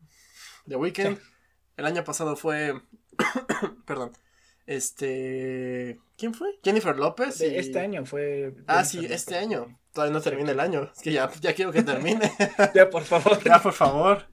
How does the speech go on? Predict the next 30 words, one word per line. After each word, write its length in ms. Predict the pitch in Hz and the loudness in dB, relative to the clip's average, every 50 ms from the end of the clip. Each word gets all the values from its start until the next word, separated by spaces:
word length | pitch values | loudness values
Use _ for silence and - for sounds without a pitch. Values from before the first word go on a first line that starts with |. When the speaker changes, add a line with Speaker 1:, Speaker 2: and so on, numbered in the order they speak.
| - - - - - - - - | -20 -12 -8 -6 -6 -6 -8 -8
Speaker 1:
El 120 | 170 175 175 | -8 -4 -2
que 100 | 208 214 | -2 -2
sigue 180 | 233 247 220 | -2 0 0
va 60 | 196 170 | 2 0
a 40 | |
estar 180 | 165 - 185 165 | 0 0 -2 -2
igual, 280 | 156 156 185 208 180 151 | -2 0 0 0 0 -2
pero, 320 | 151 131 127 127 120 - _ _ _ _ _ _ _ _ - - _ _ _ _ _ _ _ _ _ _ | -4 -8 -8 -8 -12 -16 _ _ _ _ _ _ _ _ -20 -20 _ _ _ _ _ _ _ _ _ _
pero 160 | - 160 147 151 | -2 -2 0 0
sí 140 | 185 180 | 0 -2
fue 200 | - 196 185 175 | -2 0 0 2
a 80 | 175 170 | 2 0
Jennifer 360 | 156 165 165 160 147 151 143 | 0 -2 -4 -4 -4 -4 -4
López 380 | 147 165 190 190 - 202 190 - | -4 -4 -4 -4 -4 -4 -6 -4
y 40 | 160 | -6
Shakira, 400 | 143 139 135 - 240 240 240 240 | -8 -8 -8 -6 -4 -2 -2 -2
estuvo 340 | 233 233 - 220 214 185 165 | -2 -4 -6 -6 -4 -4 -2
bien. 360 | 160 196 233 254 247 240 - _ _ _ _ _ _ _ _ _ _ - | -2 -2 -2 -4 -4 -8 -14 _ _ _ _ _ _ _ _ _ _ -12
Hips 180 | - 151 139 | -12 -10 -10
don't 160 | 139 139 131 135 | -8 -10 -6 -4
lie. 240 | 139 160 196 190 - _ _ _ _ _ _ _ _ _ _ _ | -4 -4 -4 -6 -10 _ _ _ _ _ _ _ _ _ _ _
Y 80 | - 131 | -16 -12
ya, 220 | 131 117 117 120 123 135 | -10 -10 -10 -10 -12 -16
uy, 280 | 151 147 131 131 139 139 | -16 -14 -14 -14 -10 -6
waka 240 | - 190 - - 127 | -4 -4 -2 -2 -4
Speaker 2:
<laughs> 0 | |
Speaker 1:
waka. 400 | 123 123 127 123 - - - - - - - - 160 - - | -2 -2 -2 -4 -6 -8 -16 -20 -20 -20 -20 -18 -18 -4 -2
<laughs> 760 | 214 - - - 185 170 - - 165 156 156 - 165 156 - _ _ _ - - - - _ _ _ _ _ _ _ _ _ _ _ _ _ _ _ _ | -2 -2 0 0 -2 -2 -2 -2 -4 -4 -4 -6 -12 -16 -16 _ _ _ -20 -20 -20 -20 _ _ _ _ _ _ _ _ _ _ _ _ _ _ _ _
Pero 200 | - 180 196 208 | -2 0 4 4
bueno, 240 | 220 208 165 123 | 4 4 2 0